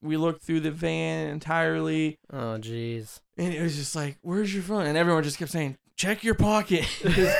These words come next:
Speaker 2: <laughs>
Speaker 1: that's what he's known for doing. "Where, I don't know where my phone is." "It's in his pocket."
Speaker 2: And it wasn't in his pocket this time?
Speaker 1: No, he actually lost it.
Speaker 2: Ah, he never
Speaker 1: So,
Speaker 2: found it, huh?
Speaker 1: no.
Speaker 2: That sucks.
Speaker 1: He has a brand new phone now.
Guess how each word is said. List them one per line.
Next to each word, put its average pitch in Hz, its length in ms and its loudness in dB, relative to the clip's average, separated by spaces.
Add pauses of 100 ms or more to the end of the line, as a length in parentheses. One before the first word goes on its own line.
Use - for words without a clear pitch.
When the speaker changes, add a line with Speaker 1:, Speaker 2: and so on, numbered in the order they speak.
Speaker 2:
<laughs> - 180 -2
Speaker 1:
that's 185 200 6
what 202 120 4
he's 190 120 2
known 185 220 2
for 180 140 -4
doing. 185 300 2
"Where, 190 240 2
I 190 80 -2
don't 226 180 4
know 233 120 6
where 226 80 4
my 175 140 0
phone 233 340 -2
is." 165 260 -4
"It's 165 140 -12
in 123 100 -4
his 117 140 -6
pocket." 123 480 -6 (1400)
Speaker 2:
And 131 80 2
it 127 60 4
wasn't 120 300 4
in 117 40 2
his 113 100 -4
pocket 120 280 -4
this 165 100 6
time? 143 80 8
Speaker 1:
No, 117 360 2
he 156 140 0
actually 131 340 -6
lost 113 360 -8
it. 120 200 -10 (100)
Speaker 2:
Ah, 117 680 -2 (480)
he 151 120 0
never 147 160 6
Speaker 1:
So, 147 60 0
Speaker 2:
found 147 200 6
it, 131 100 4
huh? 131 280 -2
Speaker 1:
no. 151 300 -2 (320)
Speaker 2:
That 120 240 -8
sucks. 95 260 -10
Speaker 1:
He 165 60 -4
has 165 120 -2
a 151 60 -4
brand 139 260 -4
new 131 120 -8
phone 123 280 -8
now. 71 300 -10